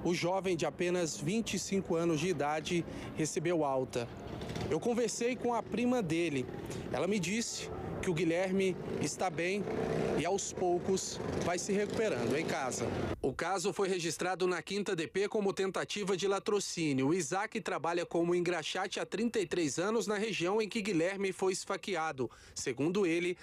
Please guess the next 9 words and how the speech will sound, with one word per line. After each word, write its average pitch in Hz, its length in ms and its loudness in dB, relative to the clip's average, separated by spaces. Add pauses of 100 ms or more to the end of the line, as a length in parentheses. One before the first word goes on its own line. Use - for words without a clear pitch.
(120)
a 156 120 -4
insegurança 214 840 0 (120)
toma 226 320 0
conta 208 500 0
do 190 100 2
local, 170 520 0 (260)
principalmente 190 840 -2
à 165 60 0
noite. 151 520 -2